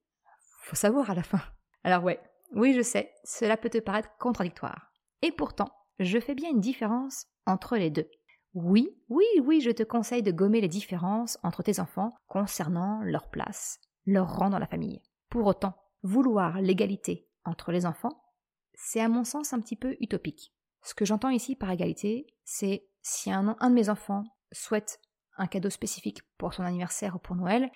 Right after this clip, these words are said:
eh bien rechercher l'égalité, ce serait de choisir un cadeau similaire pour tes autres enfants. En tant que parent, on cherche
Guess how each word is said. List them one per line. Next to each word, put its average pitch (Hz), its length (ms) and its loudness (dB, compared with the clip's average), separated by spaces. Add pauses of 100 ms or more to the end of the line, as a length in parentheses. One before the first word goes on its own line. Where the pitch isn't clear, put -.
(100)
eh 175 80 -2
bien 175 180 2
rechercher 226 440 2
l'égalité, 214 520 0
ce - 160 -2
serait 214 540 0
de 185 220 0
choisir 208 420 -4
un 185 80 -2
cadeau 196 240 0
similaire 185 640 -4 (100)
pour - 100 -10
tes 185 120 -4
autres 180 240 -6
enfants. - 240 -14 (640)
En 190 80 0
tant 269 160 0
que 269 60 -12
parent, 202 520 0 (280)
on 202 160 -2
cherche - 480 -6